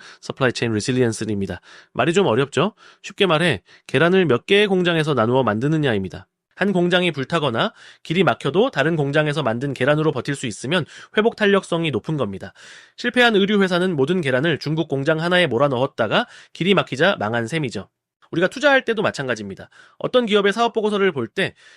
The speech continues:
공장을 한 국가에만 가지고 있는가 아니면 여러 대륙에 분산해 놓았는가를 꼭 확인해야 합니다. 이것이 탈세계화 시대의 새로운 기준입니다. 두 번째 핵심 변수는 시장 다변화, 마케트 다이버시피케이션입니다. 물건을 한 나라에만 파느냐, 여러 나라에 파느냐의 문제죠.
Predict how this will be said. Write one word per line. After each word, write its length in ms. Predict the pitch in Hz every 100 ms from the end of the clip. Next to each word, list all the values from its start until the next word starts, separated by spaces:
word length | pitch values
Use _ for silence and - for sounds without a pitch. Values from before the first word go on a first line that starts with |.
| _
공장을 380 | - 196 226 220
한 140 | 240 214
국가에만 520 | 151 - 214 208 196
가지고 340 | - 127 143
있는가 440 | 120 123 127 160 -
아니면 360 | 120 143 175 104 - -
여러 200 | 135 175
대륙에 500 | 139 135 139 180 107
분산해 400 | - 143 170 170
놓았는가를 920 | 135 127 120 117 156 113 _ _ 185 254
꼭 300 | - 359 359 _ _
확인해야 400 | 190 175 151 131
합니다. 320 | 104 98 - _ - -
이것이 260 | 170 208
탈세계화 480 | 226 269 311 277 262
시대의 280 | 233 175 160
새로운 300 | 165 180 160
기준입니다. 520 | 123 151 139 101 87 - - -
두 120 | - 165
번째 320 | 220 214 214
핵심 340 | 240 - 247
변수는 480 | 170 135 135 165 107 -
시장 240 | - 220
다변화, 500 | 196 156 139 160 101
마케트 360 | - 120 156 151
다이버시피케이션입니다. 1080 | 135 131 - - 135 127 101 - 127 92 - - - -
물건을 480 | 139 202 233 220
한 120 | 240 247
나라에만 440 | 226 220 208 202
파느냐, 380 | 214 208 190 135
여러 160 | 131
나라에 300 | 170 160 147
파느냐의 420 | 139 170 160 147 135
문제죠. 440 | 110 104 160 131